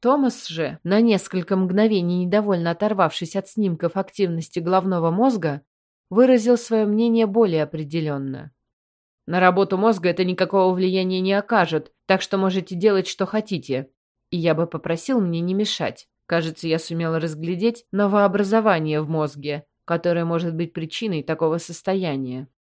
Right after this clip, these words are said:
Когда капсулу освободили от жидкости, Ольса недовольно осмотрела кисти рук и лицо Дарье. «Селена любит купаться?» Не обращаясь к кому-то конкретно, спросила она.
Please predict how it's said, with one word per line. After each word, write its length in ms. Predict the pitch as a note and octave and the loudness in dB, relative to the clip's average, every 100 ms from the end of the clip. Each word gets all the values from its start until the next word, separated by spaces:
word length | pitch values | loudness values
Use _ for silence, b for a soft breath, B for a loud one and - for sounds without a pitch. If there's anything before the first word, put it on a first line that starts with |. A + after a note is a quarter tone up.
| _ _ _ _ _ - | _ _ _ _ _ -2
Когда 240 | G#3 G#3+ D4 | 0 4 4
капсулу 460 | A#3+ D#3+ - E3+ | 4 -2 -2 0
освободили 580 | D#3+ D#3+ E3+ F3+ E3 D#3 | 0 -2 -2 0 0 0
от 140 | D#3 D#3 | 0 2
жидкости, 680 | B3+ - A#3 - A3 G#3+ _ _ | 0 0 -4 -2 -2 -2 _ _
Ольса 360 | - G3 G#3+ G#3 | 0 2 2 -2
недовольно 520 | G3 E3+ E3+ G3+ F#3+ | 0 0 2 2 0
осмотрела 520 | F3 F3+ E3+ F#3 F3 | -2 -4 -4 -2 -2
кисти 380 | E3+ F3+ E3 - | -4 -6 -8 -4
рук 300 | E3 A#3+ - _ | 0 0 -2 _
и 120 | - A3 | -4 -2
лицо 360 | A3+ A#3 F3+ | -2 -2 -4
Дарье. 540 | D3 D3 C3 C#3 C3 D3 _ _ _ _ _ _ _ _ _ _ _ | -2 -2 -2 -6 -6 -10 _ _ _ _ _ _ _ _ _ _ _
«Селена 460 | - B3 B3+ C4 | -4 2 4 4
любит 340 | C4+ F4+ F4+ - | 4 2 0 -2
купаться?» 800 | B3+ A#3 F#3+ E3 - D3+ D3+ - _ _ _ E3+ | -4 0 0 0 -8 -10 -10 -14 _ _ _ -8
Не 160 | E3 | -4
обращаясь 580 | D#3+ E3 E3 E3+ D#3 D#3 | -2 -2 -2 -2 -4 -4
к 60 | - | -6
кому-то 320 | D#3+ D#3+ D#3+ | -4 -4 -6
конкретно, 680 | E3 D#3+ G#3 B3+ A3+ D3+ D3 | -4 -2 0 0 0 -6 -8
спросила 600 | - - E3+ E3+ F3+ E3+ | -14 -8 -6 -4 -4 -4
она. 360 | F#3 E3 C3 | -4 -4 -6